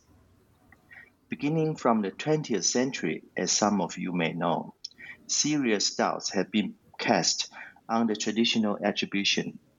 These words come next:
of the, uh, awakening of faith to Paramatta. And this attribution is an essential part of what I call the traditional image of Paramatta, which I shall challenge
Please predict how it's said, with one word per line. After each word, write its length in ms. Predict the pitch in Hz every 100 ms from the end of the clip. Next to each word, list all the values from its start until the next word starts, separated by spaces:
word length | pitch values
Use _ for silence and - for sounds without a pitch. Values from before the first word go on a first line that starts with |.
| -
of 200 | 98 -
the, 200 | 98 - 90 92 - _
uh, 260 | 101 85 85
awakening 340 | 98 107 101
of 120 | 85 -
faith 340 | 90 95 - -
to 100 | 95
Paramatta. 760 | 85 82 78 80 - - - - _ _ _ - - - - _
And 220 | 104 95
this 340 | 127 147 - -
attribution 800 | 117 107 95 104 - 87 80 -
is 220 | 117 113 -
an 200 | 104 - 123
essential 480 | - 135 127 113
part 560 | - - 78 78 - - - _ _
of 160 | 98 -
what 360 | 101 110 113
I 140 | 90 90
call 480 | - 92 76 - - _ -
the 80 | 101
traditional 600 | - 113 143 - 117 104
image 320 | 113 101 -
of 160 | 80 -
Paramatta, 600 | 76 73 71 85 - - _ _ _ - - - -
which 280 | 127 135 -
I 200 | 107 110
shall 220 | 113 98
challenge 680 | 90 - 95 92 82 - -